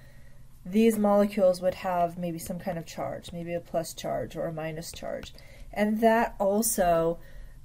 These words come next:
affects the driving force for moving those chemicals from one side of the membrane to another. In the last slide in this lecture, we will talk about how you calculate, um, the effects of these gradients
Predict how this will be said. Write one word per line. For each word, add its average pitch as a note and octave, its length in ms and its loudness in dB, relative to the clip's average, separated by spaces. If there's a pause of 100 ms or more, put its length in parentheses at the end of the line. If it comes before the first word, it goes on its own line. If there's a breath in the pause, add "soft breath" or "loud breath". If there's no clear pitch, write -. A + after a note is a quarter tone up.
(160)
affects F#3 400 0
the - 80 -6
driving D#3+ 340 0
force D#3 580 -4
for E3+ 200 -2
moving E3+ 340 -4
those D#3 240 -2
chemicals D#3 680 -8 (180)
from E3 160 -6
one D#3+ 200 -4
side D#3 200 -4
of D3+ 100 -6
the D3+ 60 -12
membrane C#3+ 420 -6
to - 160 -10
another. C#3 380 -8 (760)
In F3 120 -4
the F3 80 4
last E3 360 4
slide D#3+ 480 2
in D#3 200 -6
this D3 340 -4 (540 loud breath)
lecture, A3+ 500 6
we F3 220 -4
will E3 160 2
talk D#3+ 360 -6
about D3 460 -2
how - 180 -8
you E3+ 140 -4
calculate, F3+ 1200 -2 (680 loud breath)
um, E3 420 -6
the F3+ 120 -4
effects F3 420 -2
of E3+ 100 -6
these E3+ 200 -10
gradients D#3 800 -2